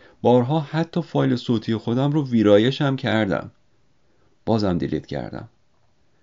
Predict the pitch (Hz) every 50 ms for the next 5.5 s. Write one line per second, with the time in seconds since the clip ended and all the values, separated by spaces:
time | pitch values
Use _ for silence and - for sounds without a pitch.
0 | _ _ _ _ _ _ _ - 113 110 107 113 104 98 113 101 - 110 101 101
1 | 101 98 95 87 87 85 85 - 82 80 87 - - 76 78 76 73 - - 65
2 | 64 - - - - - - 120 - _ _ _ _ _ _ _ _ _ _ _
3 | _ _ _ _ _ _ _ _ _ _ _ _ _ _ _ _ _ _ _ _
4 | _ _ _ - 160 185 180 175 165 151 160 165 160 - - 127 117 110 104 101
5 | 98 92 80 69 55 - - - -